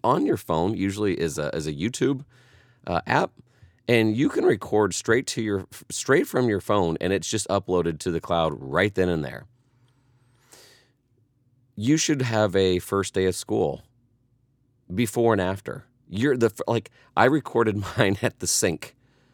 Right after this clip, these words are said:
before I started that day. I, I, I, just because I, I was telling myself how excited I was about this year, the expectations I had, the expectations I set for myself. And then I did, <laughs> and then I did one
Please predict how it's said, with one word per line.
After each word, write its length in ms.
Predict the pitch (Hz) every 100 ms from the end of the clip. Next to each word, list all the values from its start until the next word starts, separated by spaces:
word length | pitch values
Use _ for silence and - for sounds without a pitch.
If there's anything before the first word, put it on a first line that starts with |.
| _ _ _ _ _ _ _ _ _ _ -
before 380 | 92 95 90
I 40 | 85
started 380 | - 82 76 67
that 200 | 71 -
day. 280 | 64 - - _ - - -
I, 140 | 90
I, 240 | - 92 90 -
I, 100 | -
just 500 | 98 90 92 98 98
because 220 | 104 101
I, 200 | 92 101 -
I 100 | 98
was 140 | -
telling 320 | - 104 117
myself 420 | 98 92 110 104
how 160 | - 87
excited 440 | 90 - 101 104
I 40 | 95
was 220 | 90 87
about 200 | 85 82
this 180 | 82 -
year, 240 | 107 78
the 120 | 76
expectations 760 | 92 - 98 - 110 104 101 78
I 80 | 73
had, 200 | 80 76
the 60 |
expectations 500 | 98 - 131 180 220
I 40 | -
set 200 | - -
for 60 |
myself. 420 | 87 - - - - - - - - -
And 100 | 151
then 100 | 185
I 80 | -
did, 180 | 123 - -
<laughs> 220 | - - 139
and 340 | - - 160
then 80 | 156
I 120 | 175
did 320 | 127 113 117
one 340 | 104 110 156